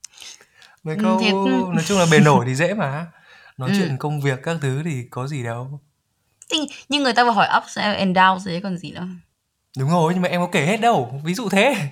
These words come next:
Speaker 1: Đấy, bây giờ chưa có
Speaker 2: Ừ.
Speaker 1: hứng chẳng hạn.
Speaker 2: Ừ. Thế à? Thế chưa, giờ chia sẻ giờ cần có hứng à?
Speaker 1: Ừ, chia sẻ cần phải hứng chứ. <laughs>
Speaker 2: Ừ.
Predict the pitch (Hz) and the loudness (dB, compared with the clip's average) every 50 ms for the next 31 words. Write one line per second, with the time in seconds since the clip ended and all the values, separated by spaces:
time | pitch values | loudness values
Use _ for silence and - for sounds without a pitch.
0 | - - _ _ _ _ _ - 151 156 165 180 185 175 165 165 185 170 170 160 | -8 -16 _ _ _ _ _ -14 -12 -10 -8 -4 -2 -2 -2 -2 0 2 2 4
1 | 165 190 - 262 226 147 139 135 143 156 170 - - _ _ _ _ _ _ _ | 4 4 2 0 -2 -2 -2 -2 -2 -4 -8 -10 -14 _ _ _ _ _ _ _
2 | _ _ _ - 214 185 175 - _ _ _ _ _ _ _ - 185 202 180 180 | _ _ _ -6 -6 -6 -6 -10 _ _ _ _ _ _ _ -6 -4 -4 -4 -6
3 | - - 185 175 180 - 208 214 196 185 180 - 202 190 - 156 156 143 143 131 | -10 -8 -8 -8 -4 -2 -2 -2 -2 -4 -4 -4 -4 -2 -2 -4 -4 -6 -6 -8
4 | 127 135 - 165 156 160 160 165 156 175 202 185 - _ _ _ _ _ _ _ | -8 -6 -8 -8 -8 -6 -6 -6 -4 -4 -4 -6 -8 _ _ _ _ _ _ _
5 | _ _ _ _ 147 165 185 202 220 226 214 214 254 247 - 202 156 147 175 160 | _ _ _ _ 0 4 4 4 4 2 -2 -6 -8 -4 -2 -2 -2 0 -2 0
6 | 170 160 143 160 180 185 208 285 285 233 156 - 156 127 - - 160 131 - - | 0 2 2 2 2 0 0 -2 -2 -2 -2 -2 -2 -4 -2 -4 -4 -4 -4 -8
7 | - - 175 185 175 | -10 -4 -2 -2 -2